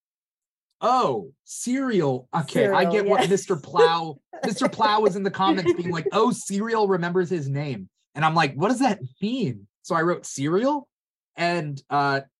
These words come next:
Speaker 1: he, he means, yeah, Cyril, right? Uh, Cyril Karn or whatever.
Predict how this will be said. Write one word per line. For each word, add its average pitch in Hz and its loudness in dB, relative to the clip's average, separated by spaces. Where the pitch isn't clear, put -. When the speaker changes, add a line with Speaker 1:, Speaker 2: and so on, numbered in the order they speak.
Speaker 1:
he, 175 -2
he 160 -4
means, 139 -4
yeah, 151 -2
Cyril, 131 0
right? 156 0
Uh, 151 2
Cyril 175 -2
Karn 151 -4
or 185 -4
whatever. 196 -2